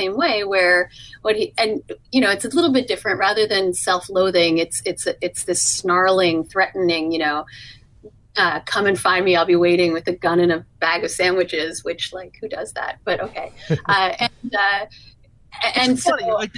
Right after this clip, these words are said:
Speaker 2: I, I feel like that was a joke. It was on purpose. You know, it, he's trying to sort of, like, deflate his own, like, pretensions there. I think people don't give Radiohead credit enough, your credit enough for, like, actually having a sense of humor sometimes.
Speaker 1: Well, I think that's right. I think there is a lot of sort of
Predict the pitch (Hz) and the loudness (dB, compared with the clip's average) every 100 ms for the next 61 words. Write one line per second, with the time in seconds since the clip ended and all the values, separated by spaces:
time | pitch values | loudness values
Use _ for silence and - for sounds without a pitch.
0 | 226 220 - - 330 - - - 339 - | -10 -8 -6 -2 0 0 -2 -16 -20 -20
1 | - - 185 170 139 120 208 - - - | -12 -6 -2 -4 -6 0 0 0 -4 -8
2 | 135 139 127 175 - - - 147 135 135 | -4 -2 0 0 0 -8 -16 -12 -6 -4
3 | 147 160 170 - 180 160 156 160 135 120 | -4 -4 -4 -2 -2 -2 -2 -2 -2 2
4 | 120 120 - - - - - 156 - 165 | 2 0 -6 -20 -20 -20 -4 -2 2 2
5 | 156 143 131 131 139 135 127 123 120 - | 2 2 -2 0 0 0 -2 -2 -4 -4
6 | 123 - 165 156 120 104 107 98 117 170 | -12 -4 -4 -2 -6 -6 -6 -4 -4 -4
7 | 175 165 147 139 123 - 127 123 117 - | -4 -2 -2 -2 -4 -2 0 2 0 -2
8 | - 117 110 107 104 104 - 123 120 113 | 0 0 0 -2 -2 -4 -8 0 0 0
9 | - 113 107 104 110 95 - 107 104 101 | 0 0 0 -2 -4 -6 -6 -4 -4 -2
10 | 107 - 110 107 104 101 - 107 - - | -4 -4 -4 -4 -4 -8 -10 -12 -14 -12
11 | 107 101 - - - - - - 294 370 | -10 -10 -12 -14 -12 -12 -4 0 2 2
12 | 392 381 - 415 294 - 285 254 220 262 | 2 -2 -2 -2 -2 -2 0 0 2 2
13 | 254 233 214 208 202 196 185 175 | 2 0 -2 -4 -6 -4 -4 -6